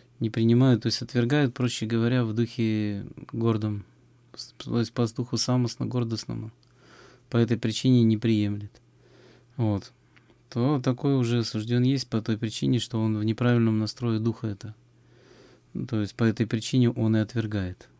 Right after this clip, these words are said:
Вот, из-за своего неправильного настроя духа.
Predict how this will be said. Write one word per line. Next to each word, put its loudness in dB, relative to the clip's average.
Вот, -8
из-за -2
своего 0
неправильного 0
настроя -4
духа. -6